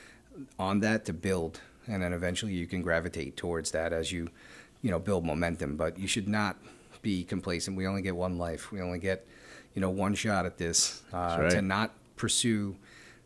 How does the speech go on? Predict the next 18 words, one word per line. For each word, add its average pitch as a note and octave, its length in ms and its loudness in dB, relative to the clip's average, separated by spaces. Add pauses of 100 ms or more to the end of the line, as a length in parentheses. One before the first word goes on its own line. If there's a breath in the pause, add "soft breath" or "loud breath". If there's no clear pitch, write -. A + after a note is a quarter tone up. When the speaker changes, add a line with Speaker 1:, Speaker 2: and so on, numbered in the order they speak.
(120)
Speaker 1:
you G#2+ 80 2
know, F#2 100 4
what G2 240 0
you G2 60 -6
love F#2 580 2
and G2 140 -4
do A2+ 160 4
what G#2+ 160 0
you G2+ 80 -2
love E2+ 480 -2
is, F#2 240 -4
is F#2+ 220 -8
just G#2+ 180 -4
a E2+ 40 -4
sin, E2 380 0 (160)
no G2 80 -4
matter F2+ 280 0
what F#2+ 260 0